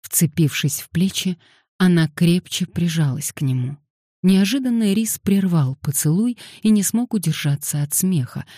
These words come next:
когда Хелен принялась ловить ртом воздух. «Нет, любимая, как бы мне ни нравились твои ласки, мы должны остановиться».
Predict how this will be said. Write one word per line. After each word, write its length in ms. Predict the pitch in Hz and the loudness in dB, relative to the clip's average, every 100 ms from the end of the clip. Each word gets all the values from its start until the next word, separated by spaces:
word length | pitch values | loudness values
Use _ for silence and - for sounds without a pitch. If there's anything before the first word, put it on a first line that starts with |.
| - | -10
когда 340 | - 127 135 | -6 -2 0
Хелен 600 | 123 - 151 143 170 202 | -2 -2 0 2 2 -2
принялась 680 | 196 180 165 147 160 185 - | -2 0 2 0 -2 -4 -4
ловить 500 | 151 143 135 143 - 160 | -2 0 0 -4 -6 -4
ртом 540 | 151 143 - 139 139 | -4 -2 -2 0 0
воздух. 540 | 135 127 - - - _ _ _ _ _ _ _ _ _ | -2 -4 -8 -10 -20 _ _ _ _ _ _ _ _ _
«Нет, 480 | 202 208 147 131 - | 0 2 2 -2 -2
любимая, 600 | 160 165 143 135 135 139 _ _ _ _ | 0 0 -2 -4 -8 -12 _ _ _ _
как 300 | - 151 156 | 0 0 2
бы 120 | 151 | 2
мне 200 | 156 147 | 4 4
ни 160 | 143 135 | 4 2
нравились 640 | 131 139 156 226 269 - | 2 2 0 0 -2 -8
твои 320 | - 233 233 | -6 -2 0
ласки, 600 | 233 226 220 - - 220 - _ _ - | 0 0 0 0 -2 -4 -6 _ _ 2
мы 260 | 180 156 | 4 6
должны 480 | 156 175 185 185 131 | 4 2 2 2 2
остановиться». 840 | 139 - 143 147 135 - - - | -2 0 4 4 2 -2 -8 -10